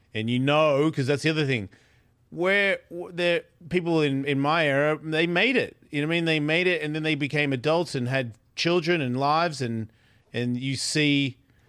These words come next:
that it can be possible to retire from your sport and still be successful. And I think, uh, like, our era,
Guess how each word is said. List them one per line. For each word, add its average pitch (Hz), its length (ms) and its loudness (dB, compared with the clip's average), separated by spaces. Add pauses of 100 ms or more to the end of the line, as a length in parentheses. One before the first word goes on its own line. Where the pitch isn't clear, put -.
(220)
that 139 280 0
it 143 120 -2
can 147 160 0
be 139 160 0
possible 139 640 -2
to 127 560 -2
retire 147 520 0
from 135 220 -4
your 131 80 -4
sport 151 560 0
and 127 160 -4
still 180 260 0
be 143 140 0
successful. 123 680 -4 (540)
And 117 380 -4
I 117 100 -2
think, 127 240 -6
uh, 113 260 -2
like, 117 240 -4
our 135 300 2
era, 120 440 0